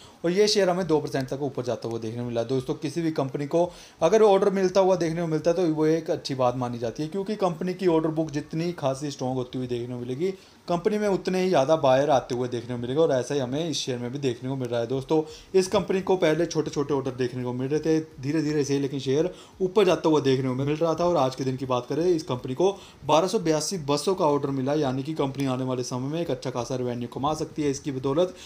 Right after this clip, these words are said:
जो कि बहुत अच्छी बात निकल के सामने आती है। तो दोस्तों, जिस हिसाब से इस शेयर से जुड़ी हुई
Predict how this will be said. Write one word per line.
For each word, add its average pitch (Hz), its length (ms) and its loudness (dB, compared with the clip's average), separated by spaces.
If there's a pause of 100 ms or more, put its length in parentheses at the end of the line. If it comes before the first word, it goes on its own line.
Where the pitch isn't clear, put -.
(200)
जो 151 140 2
कि 185 140 0
बहुत 147 240 2
अच्छी 127 160 -2
बात 120 140 -2
निकल 120 180 -6
के 151 120 -4
सामने 117 280 -4
आती 110 180 -8
है। 117 60 -6
तो 120 120 -6
दोस्तों, 131 320 0
जिस 131 200 -6
हिसाब 151 280 -2
से 160 200 0
इस 156 200 -4
शेयर 160 240 -2
से 143 120 -6
जुड़ी 131 200 -4
हुई 156 200 0